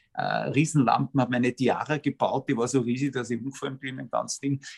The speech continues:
habe einen Sessel am Tisch gestellt, habe mich da drauf gesetzt, also habe wirklich Papst gespielt.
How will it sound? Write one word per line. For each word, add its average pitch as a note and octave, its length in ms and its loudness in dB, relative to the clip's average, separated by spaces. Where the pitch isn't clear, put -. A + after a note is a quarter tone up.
habe - 140 -2
einen B2+ 160 2
Sessel C3+ 400 0
am C3+ 120 6
Tisch C3 240 2
gestellt, B2+ 360 -2
habe A#2 80 0
mich - 100 -6
da A#2 60 2
drauf A2+ 340 0
gesetzt, - 320 -4
also B2+ 180 0
habe A#2+ 140 -4
wirklich - 460 -4
Papst - 420 -6
gespielt. A#2 480 -2